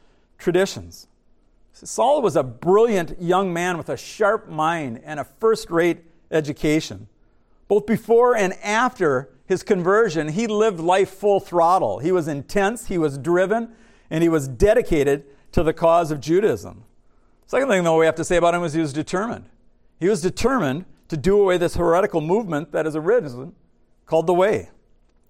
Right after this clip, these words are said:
I mean, look at it from Saul's vantage point. I mean, these Christians claim that Jesus of Nazareth, who was crucified by the Romans, was not only the long-awaited Messiah, but that he was God incarnate, the very Son of God.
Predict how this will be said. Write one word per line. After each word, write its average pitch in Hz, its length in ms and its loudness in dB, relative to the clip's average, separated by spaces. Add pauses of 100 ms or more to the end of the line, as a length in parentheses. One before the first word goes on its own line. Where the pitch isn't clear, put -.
(120)
I - 40 -10
mean, 302 100 -2
look 311 120 -2
at 339 100 2
it - 40 -12
from 185 340 -6
Saul's 208 460 0 (640)
vantage 170 340 0
point. 101 280 -10 (480)
I - 20 -6
mean, 233 120 2
these 302 180 2
Christians 254 500 -4
claim 226 300 -4
that 202 80 0
Jesus 208 480 -4
of 170 120 0
Nazareth, 151 800 0 (300)
who 240 100 -4
was 233 140 0
crucified 247 680 -2
by 165 140 2
the 147 80 2
Romans, 139 640 -2 (380)
was 185 160 0
not 254 240 2
only 294 220 0
the 175 100 2
long-awaited 165 720 0
Messiah, 139 680 -2 (260)
but 208 100 -2
that 214 140 2
he 226 80 0
was 185 180 0
God 202 400 2
incarnate, 202 600 -2
the 165 60 -6
very 196 220 0
Son 233 300 -2
of 202 120 -6
God. 95 360 -6